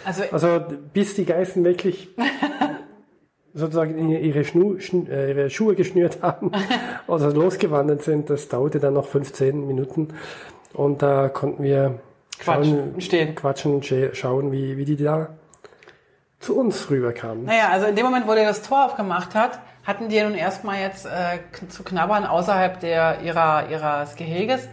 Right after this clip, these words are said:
Speaker 2: Genau,
Speaker 1: Und
Speaker 2: endlich
Speaker 1: das war
Speaker 2: haben sie
Speaker 1: natürlich
Speaker 2: den Grashalm gekriegt, den sie immer den ganzen Tag schon angeschaut haben.
Speaker 1: Ja, außerhalb des Zaunes, genau. Und
Speaker 2: Genau.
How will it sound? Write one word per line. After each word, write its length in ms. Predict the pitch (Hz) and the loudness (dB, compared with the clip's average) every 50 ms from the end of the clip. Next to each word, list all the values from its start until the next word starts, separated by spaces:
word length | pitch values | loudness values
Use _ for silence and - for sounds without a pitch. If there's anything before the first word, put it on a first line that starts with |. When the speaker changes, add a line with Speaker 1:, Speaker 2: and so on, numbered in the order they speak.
| - - | -8 -2
Speaker 2:
Genau, 260 | - 160 151 135 131 | 0 2 2 2 0
Speaker 1:
Und 100 | 123 - | 2 2
Speaker 2:
endlich 260 | 160 185 180 202 202 | 2 2 4 4 4
Speaker 1:
das 20 | 190 | 4
war 100 | 208 202 | 6 4
Speaker 2:
haben 80 | 190 185 | 6 4
sie 60 | 180 | 4
Speaker 1:
natürlich 160 | 202 190 175 175 | 4 4 4 4
Speaker 2:
den 120 | 175 165 | 4 2
Grashalm 520 | - 127 139 160 180 175 - 185 185 185 175 | 0 0 2 2 2 2 2 0 2 2 0
gekriegt, 400 | 180 170 - - 185 180 - 185 | -2 -2 -2 -4 -4 -2 0 0
den 140 | 175 165 | 0 0
sie 100 | 160 170 147 | 0 -2 -2
immer 240 | 120 160 175 190 190 | 0 2 2 2 2
den 120 | 180 180 | 2 2
ganzen 340 | 160 143 139 160 151 160 160 | 2 2 2 0 -2 -6 -4
Tag 200 | - 147 160 156 | -4 -4 -4 -4
schon 140 | - 165 151 | -4 -4 -4
angeschaut 540 | - 165 - 185 165 - - - - - - | -2 -2 -2 -2 -2 -4 -4 -8 -8 -10 -12
haben. 120 | - - 202 | -10 -6 -2
Speaker 1:
Ja, 220 | 196 175 170 131 | 0 0 2 2
außerhalb 420 | 156 185 185 196 196 185 185 185 | 0 0 2 2 4 4 4 2
des 220 | 185 180 175 165 175 | 2 -2 -2 -2 0
Zaunes, 340 | - 175 165 165 165 160 - | -2 0 0 0 -2 -6 -8
genau. 200 | 170 170 160 160 | -6 -4 -2 -4
Und 160 | 165 160 - | -4 -4 -4
Speaker 2:
Genau. 220 | - 170 143 135 | -2 -2 -2 -2